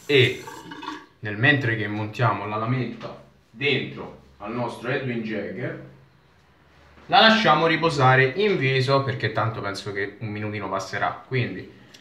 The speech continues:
svidiamo, Edwin Jagger sempre tre pezzi, è sempre lui, però io le cose ve le ricordo. Lama Concord, attenzione sempre quando le tirate fuori,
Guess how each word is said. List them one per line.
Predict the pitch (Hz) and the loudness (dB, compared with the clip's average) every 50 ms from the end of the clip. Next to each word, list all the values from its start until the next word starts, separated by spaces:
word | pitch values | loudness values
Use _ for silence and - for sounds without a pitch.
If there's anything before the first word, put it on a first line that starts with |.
| _ _ _ | _ _ _
svidiamo, | - - 123 135 139 143 135 131 135 135 143 160 139 135 - - - - - - _ _ _ - | -10 -4 -2 2 4 6 8 8 8 8 6 4 2 0 -2 -10 -14 -18 -20 -20 _ _ _ -8
Edwin | - 107 110 117 123 127 | -4 -2 0 2 4 4
Jagger | 120 - 107 104 107 104 - | 6 6 6 4 4 0 -2
sempre | - - 156 147 131 - 123 120 | 2 2 2 2 2 2 0 2
tre | 120 113 | 0 0
pezzi, | 110 - 127 113 107 107 107 - - - 190 226 - - - - - - - | 0 0 2 2 4 2 2 0 -4 -2 -2 -2 -2 -6 -10 -14 -16 -16 -14
è | - 98 | -12 -10
sempre | 98 - - 151 139 120 120 113 110 | -10 -4 2 2 4 4 2 0 -2
lui, | 113 107 107 117 139 190 220 - - - - | -2 -2 0 0 0 0 0 -2 -2 -2 0
però | 110 107 | 0 2
io | 107 117 113 | 2 2 2
le | 101 98 | 0 0
cose | 107 110 104 98 | -2 -2 -4 -4
ve | 95 120 147 | -4 -2 2
le | 135 120 | 2 2
ricordo. | - - 104 - - 101 104 110 131 160 208 240 - - - - - _ _ - - _ - _ _ - - - _ _ _ _ _ _ _ _ _ - - _ _ _ _ _ _ _ _ _ _ _ - - - - - - - _ _ _ - | 2 2 0 -2 -2 -2 -2 -2 0 0 0 0 -2 -6 -14 -18 -20 _ _ -20 -20 _ -20 _ _ -20 -20 -20 _ _ _ _ _ _ _ _ _ -20 -20 _ _ _ _ _ _ _ _ _ _ _ -2 -2 -2 -2 -6 -18 -20 _ _ _ 0
Lama | - - 202 196 175 | 2 6 6 8 8
Concord, | 143 139 139 135 123 131 131 131 135 151 151 151 - - - _ - | 8 6 6 6 4 4 2 4 4 0 0 -2 -4 -10 -14 _ -16
attenzione | - - - 110 101 - - 110 107 107 98 98 | -16 -14 -12 -12 -10 -8 -6 -4 -4 -4 -4 -4
sempre | 101 104 95 90 101 98 | -6 -6 -8 -6 -6 -6
quando | 98 101 95 90 95 | -4 -4 -6 -6 -8
le | 92 90 | -8 -6
tirate | 95 95 92 90 90 | -6 -4 -4 -6 -8
fuori, | 90 - 95 90 92 107 - - - - - | -8 -6 -4 -4 -2 -2 -4 -4 -6 -12 -18